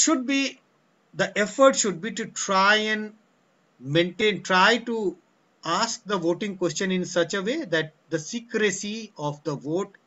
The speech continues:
is maintained. Uh, now, when people don't respond, uh, first, the proportion of people not responding to the survey, we might think sitting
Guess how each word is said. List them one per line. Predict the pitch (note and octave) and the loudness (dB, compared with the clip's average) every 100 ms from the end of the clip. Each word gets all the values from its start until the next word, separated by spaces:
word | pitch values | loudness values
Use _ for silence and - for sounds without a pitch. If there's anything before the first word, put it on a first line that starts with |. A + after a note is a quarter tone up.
| D#3+ | -8
is | D3 A#2 B2+ | -8 -8 -10
maintained. | A#2+ - F3 A#2+ - _ _ _ - - - _ _ _ | -10 -2 0 0 -6 _ _ _ -20 -20 -20 _ _ _
Uh, | D3 D3+ D3+ _ _ _ _ _ _ _ _ _ _ | -4 -4 -4 _ _ _ _ _ _ _ _ _ _
now, | D#3 F#3 A#3 B3+ | -6 2 6 6
when | B3 A#3+ | 6 4
people | B3 C4+ A3 | -2 0 4
don't | B3 A#3 | 4 4
respond, | F#3+ - B3+ A3 C3+ - _ _ _ _ _ _ _ _ _ | -2 -2 0 0 -2 -6 _ _ _ _ _ _ _ _ _
uh, | D3 D3 - | -14 -14 -16
first, | - A#3+ C4+ C4+ - - _ _ _ _ _ _ _ _ _ _ F3 | -8 0 2 0 -4 -16 _ _ _ _ _ _ _ _ _ _ -10
the | G#3+ - | -10 -4
proportion | A#3 C#4 D4+ - C#4 | -4 -2 -2 0 0
of | A#3 | 0
people | A3+ A#3 A#3+ F3+ F#3+ | -2 0 0 2 2
not | B3 D#3+ | 0 0
responding | D3 D3+ - G3 A3+ A#3 G3+ - | -2 -2 -4 -2 0 2 0 -2
to | E3+ E3+ | 2 2
the | |
survey, | D#3 F3 E3+ C#3+ A#2 B2+ _ _ _ _ C3+ | 4 4 4 2 -6 -10 _ _ _ _ -4
we | G#3+ | 4
might | A#3 A#3+ - | 4 4 4
think | A#3+ A#3 - | 2 0 -6
sitting | - F#3+ G#3 | -6 -2 0